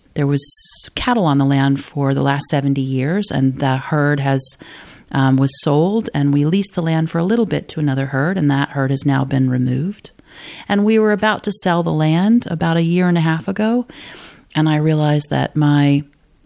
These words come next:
my art practice has been about other species, both plant and animal, and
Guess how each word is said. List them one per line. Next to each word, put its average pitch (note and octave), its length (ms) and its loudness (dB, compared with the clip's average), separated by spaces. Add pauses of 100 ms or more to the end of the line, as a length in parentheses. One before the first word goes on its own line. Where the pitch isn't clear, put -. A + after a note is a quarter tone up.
(200)
my F#3 140 0
art - 180 0
practice F#3+ 380 -4
has E3+ 160 -2
been E3+ 160 2
about E3 260 0
other D#3 180 -2
species, C#3+ 600 -4
both D3 220 -4
plant C#3+ 300 0
and C#3 140 0
animal, F3+ 500 0 (480)
and C#3+ 520 2